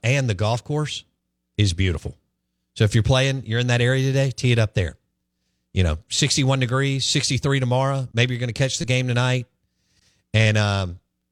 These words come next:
and play tomorrow. You know, top turf grass program in the country, top P G M program in the country, and the golf shop's great. So, it, and it look, they have spent some money out there too. It looks nice. It's only, like, two minutes from campus.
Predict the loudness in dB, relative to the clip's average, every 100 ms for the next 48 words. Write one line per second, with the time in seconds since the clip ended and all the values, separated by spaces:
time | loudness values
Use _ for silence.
0 | _ _ -4 -2 0 0 -2 -4 -2 -4
1 | -8 _ _ _ _ -2 -2 -2 _ _
2 | _ _ 0 0 0 -2 -2 -2 -2 -2
3 | -2 -2 -2 -6 -6 -6 -6 -2 -4 -4
4 | _ -4 -2 0 0 0 0 -2 -2 -4
5 | -2 0 -2 -2 -4 -4 -2 -4 -6 _
6 | _ _ _ _ _ _ 0 2 0 0
7 | -4 -4 -4 -6 -6 -12 _ _ _ _
8 | _ _ -8 -8 -12 _ _ 0 2 2
9 | 2 0 0 -6 -4 -2 -2 -2 -4 -4
10 | -2 -2 0 0 -2 -4 -6 -2 -4 -2
11 | -2 -2 -4 -2 0 2 -2 -10 -14 _
12 | _ _ _ -8 -2 -2 -2 -2 -2 -2
13 | 0 -2 -6 _ _ _ _ _ _ 0
14 | 2 2 2 -2 -6 -6 0 -2 -2 -8
15 | -10